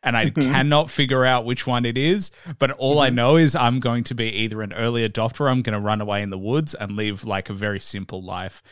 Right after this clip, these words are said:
Speaker 1: And I don't know which I'm going to choose either. So it's like this, if, I don't know, it's like everything I saw as a kid in terms of what was possible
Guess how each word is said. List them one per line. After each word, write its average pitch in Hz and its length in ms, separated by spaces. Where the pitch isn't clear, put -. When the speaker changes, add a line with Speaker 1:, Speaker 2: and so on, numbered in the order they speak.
Speaker 1:
And 107 80
I 98 80
don't 110 340
know 104 160
which 98 460
I'm 104 220
going 98 320
to 101 100
choose 95 420
either. 101 400
So 110 380
it's 123 240
like 120 260
this, - 380
if, 127 340
I 127 100
don't 131 140
know, 139 180
it's 127 200
like 117 320
everything 135 580
I 113 80
saw 120 260
as 110 160
a 101 60
kid 120 420
in 104 140
terms 110 420
of 101 160
what 104 180
was 101 140
possible 104 800